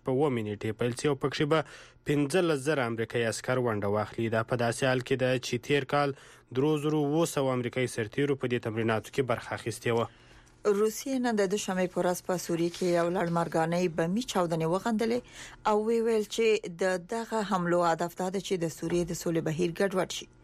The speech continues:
Speaker 2: د روسیې د بهرنیو چارو د وزارت په یوې خبر پاڼه کې راغلي دي چې د اسلامي دولت د ډلې دغه تروریستي بریدونه د نړیوالو ټولنې د کافي غبرګون او عکس العمل ایجاب کوي. پرون د یکشنبې په ورځ په پلازمینې دمشق کې لږ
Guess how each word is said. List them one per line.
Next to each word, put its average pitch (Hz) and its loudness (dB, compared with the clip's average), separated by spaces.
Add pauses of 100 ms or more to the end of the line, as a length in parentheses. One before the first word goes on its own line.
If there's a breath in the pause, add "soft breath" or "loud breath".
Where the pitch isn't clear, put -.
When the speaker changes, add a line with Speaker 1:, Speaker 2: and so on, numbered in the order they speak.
(560 loud breath)
Speaker 2:
د 214 6
روسیې 226 -2
د 277 -10
بهرنیو 196 -2
چارو 202 2
د 185 0
وزارت 170 0
په 185 -2
یوې 170 0
خبر 160 0
پاڼه 165 0
کې 165 -2
راغلي 175 -2
دي 196 0
چې 196 4 (520 loud breath)
د 202 2
اسلامي 233 -4
دولت 214 2
د 175 4
ډلې 180 0
دغه - -4
تروریستي 160 -2
بریدونه 185 0
د - 2
نړیوالو 165 2
ټولنې 175 2 (480 loud breath)
د 190 4 (100)
کافي 214 -4
غبرګون 175 -2
او 170 0 (300)
عکس - -6
العمل 165 2 (220)
ایجاب 180 0
کوي. - -6 (800 loud breath)
پرون 185 2
د 190 4
یکشنبې 180 0
په 180 -2
ورځ 175 0
په 185 -4
پلازمینې 175 0
دمشق 180 0
کې 226 2 (160)
لږ 247 2